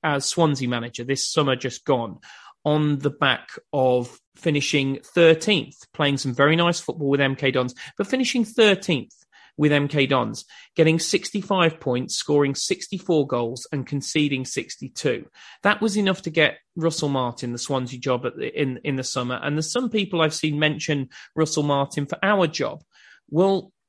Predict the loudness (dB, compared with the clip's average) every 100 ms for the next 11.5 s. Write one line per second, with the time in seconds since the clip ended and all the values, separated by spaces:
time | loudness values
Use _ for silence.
0 | _ -6 -2 -2 -2 -2 -2 0 0 0
1 | 0 -2 0 2 2 2 0 -6 -6 -4
2 | -2 -4 -2 -2 -2 0 0 0 2 2
3 | 2 2 0 -4 -12 -20 -20 _ -4 2
4 | 0 0 -4 -6 -4 -4 -4 -4 -6 -6
5 | -8 -12 -20 -20 -20 _ _ -2 0 0
6 | -6 _ -18 -4 0 0 0 0 0 0
7 | -2 0 -2 0 0 -2 -6 -16 0 4
8 | 6 4 0 -6 -4 -2 -2 -6 -12 -12
9 | -18 _ _ _ _ _ -2 0 -2 -4
10 | -2 0 0 -2 -10 -2 -2 -2 -2 -4
11 | -4 -10 -12 -12 -12